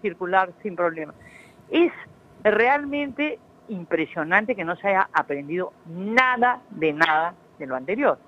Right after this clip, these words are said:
y que todo se lo dejen a los médicos y al personal, eh, eh, paramédico, ¿no?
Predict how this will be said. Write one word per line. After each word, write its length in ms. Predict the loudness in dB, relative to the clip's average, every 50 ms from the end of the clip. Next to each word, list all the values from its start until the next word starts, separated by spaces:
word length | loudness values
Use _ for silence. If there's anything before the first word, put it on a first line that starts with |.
| -20 _ -20 -20 -20 -20 -16 -12
y 80 | -12 -8
que 140 | -4 -4 0
todo 240 | 2 4 4 4 2
se 120 | 0 -2
lo 100 | -2 -2
dejen 220 | -2 -2 -2 0
a 60 | 0 0
los 160 | 0 -2 -4
médicos 480 | -4 -4 -4 -2 -2 -2 -2 -4 -6
y 20 | -6
al 100 | -6 -6
personal, 560 | -6 -6 -4 -4 -6 -2 0 0 0 0 2
eh, 180 | 0 2 2 0 -2 -4
eh, 160 | -6 -6 -6 -4 -2
paramédico, 600 | 0 0 0 0 -2 -4 -6 -6 -6 -6 -6 -6 -8
¿no? 140 | -8 -12